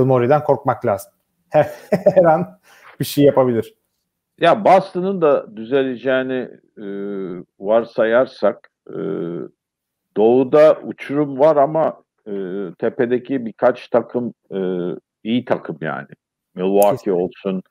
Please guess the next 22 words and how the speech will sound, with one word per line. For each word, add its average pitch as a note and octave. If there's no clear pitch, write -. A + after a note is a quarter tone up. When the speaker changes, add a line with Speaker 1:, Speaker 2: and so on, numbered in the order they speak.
Speaker 2:
işte F2+
Nets'te G#2
daha A2+
üçü -
bir A#2
arada A2+
şöyle G#2
bir, G#2
e, F2
uyum G2+
ve F#2+
ritim A2
Speaker 1:
Göremedik A#2+
daha. -
Speaker 2:
göremedik. A2
Ne G#2
olacak? A2
Speaker 1:
Murat D3
abi E3
şöyle F3+
Speaker 2:
Belki C#3+
de D#3+